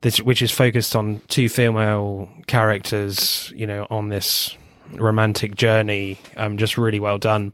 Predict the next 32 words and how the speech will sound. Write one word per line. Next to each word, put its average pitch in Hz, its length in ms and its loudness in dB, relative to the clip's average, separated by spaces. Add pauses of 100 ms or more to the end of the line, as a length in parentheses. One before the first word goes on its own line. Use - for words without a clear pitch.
by 110 240 2
a 104 220 -2
male 110 360 -2
director, 104 720 -2 (800)
um, 101 460 -6
and 107 160 -2
they 98 160 -4
have 113 240 0
a 110 80 0
sex - 280 -4
scene 101 200 -8
in 101 160 -10
there, 101 240 -6
and 104 160 -4
they, 104 160 -4
you 113 160 2
know, 104 100 0
and 101 140 -4
they, 101 160 -4 (300)
and 107 180 -2
they're, 101 240 -2 (260)
and 110 140 -6
it's - 160 -8
really 107 280 0
well 101 260 -2
done. 113 380 4
It's 98 180 -4
just - 480 -2 (840)
really 113 240 4
disappointing 107 600 0
for 101 120 -4
someone 104 400 -4